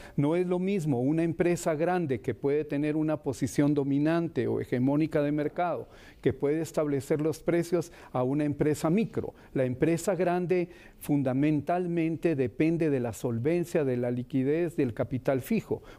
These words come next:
Puede establecer precios, ser un price maker, pero la empresa en la medida que es micro no depende de la cobertura, no depende de la solvencia ni la liquidez fundamentalmente, no depende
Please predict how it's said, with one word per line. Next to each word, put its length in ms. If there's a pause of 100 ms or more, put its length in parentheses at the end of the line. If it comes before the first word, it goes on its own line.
Puede 240
establecer 640
precios, 360
ser 160
un 120
price 380
maker, 380 (320)
pero 180
la 80
empresa 500
en 80
la 100
medida 320
que 140
es 80
micro 460 (260)
no 220
depende 540
de 80
la 140
cobertura, 760
no 200
depende 640
de 120
la 200
solvencia 1040
ni 140
la 160
liquidez 520
fundamentalmente, 1000
no 200
depende 640